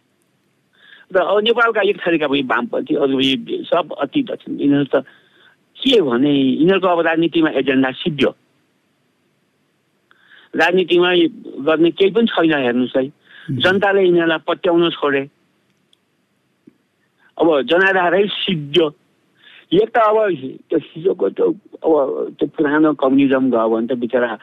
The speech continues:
Speaker 1: मार्क्स नै जन्मेर आयो भने पनि, मलाई क्षमा गर्नुहोस् मेरा पुराना मार्क्सवादी, मेरा साम्यवादीहरू, मैले गलत कुरा सिकाएको छु। मार्क्सको सिद्धान्त एकदम राम्रो, त सबै त, त बत्तिसै लक्षणले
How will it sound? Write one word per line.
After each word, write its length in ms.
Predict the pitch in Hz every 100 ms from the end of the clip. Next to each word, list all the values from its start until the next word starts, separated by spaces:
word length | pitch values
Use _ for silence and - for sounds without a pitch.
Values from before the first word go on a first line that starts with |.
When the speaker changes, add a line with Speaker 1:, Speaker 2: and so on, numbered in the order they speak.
| - - -
Speaker 1:
मार्क्स 340 | 120 143 -
नै 100 | 170
जन्मेर 360 | 143 123 123 120
आयो 460 | 107 104 107 110 95
भने 220 | 95 101
पनि, 340 | 110 113 143 - _ _ _ _ _ _ _ _ - - -
मलाई 180 | 131 135
क्षमा 320 | - - 143
गर्नुहोस् 480 | 135 127 117 131 123
मेरा 300 | 117 113 107 95 _ _ _ _ - -
पुराना 340 | 113 113 110
मार्क्सवादी, 680 | 101 98 - 92 87 87 110
मेरा 260 | 110 98
साम्यवादीहरू, 920 | 95 95 92 90 85 80 87 82 113 139 - - - - - 107
मैले 180 | 104
गलत 280 | 107 123 135
कुरा 180 | - 110
सिकाएको 440 | 101 113 101 85
छु। 180 | 85 - 98 _ _ _ _ _ - - -
मार्क्सको 320 | 180 220 247
सिद्धान्त 420 | 220 196 160 160 160
एकदम 680 | 110 82 80 107 123 135
राम्रो, 420 | 123 107 104 101 - _ _ _ - - -
त 80 | 160
सबै 260 | - 202 208
त, 100 | 185
त 180 | 139
बत्तिसै 420 | 160 170 196 214 214
लक्षणले 420 | 165 143 139